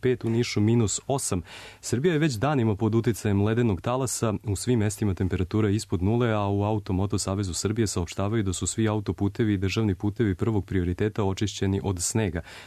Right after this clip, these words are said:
Vozačima poručuju da budu oprezni jer su kolovozi uglavnom kl-, mokri i klizavi.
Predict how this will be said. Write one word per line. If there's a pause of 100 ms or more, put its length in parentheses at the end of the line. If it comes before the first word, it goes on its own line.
(160)
Vozačima
poručuju
da
budu
oprezni
jer
su
kolovozi
uglavnom
kl-,
mokri
i
klizavi.